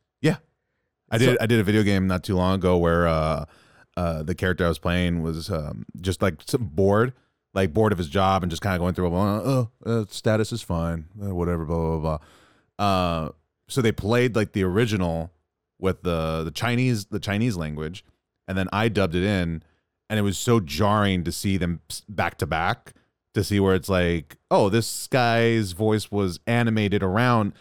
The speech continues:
Speaker 1: or the animation was done around the voice originally. Now I'm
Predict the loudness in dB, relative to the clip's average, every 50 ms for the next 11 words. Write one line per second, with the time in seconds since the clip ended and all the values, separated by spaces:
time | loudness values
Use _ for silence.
0 | -4 0 0 2 2 2 0 0 0 0 -2 -2 -2 -2 -2 -2 -4 -2 0 0
1 | 0 0 -2 -4 -2 0 0 0 2 0 0 -2 -2 -2 -4 -2 -2 -4 -4 -6
2 | -4 -2 -2 -2 -2 -2 -2 -2 -2 -4 -6 -8 -10 _ _ _ _ _ _ -4
3 | -2 0 0 0 0 -2 -2 -6 _ _ _ _ -2 -2 0 0 2 2 0 0
4 | 0 -2 -4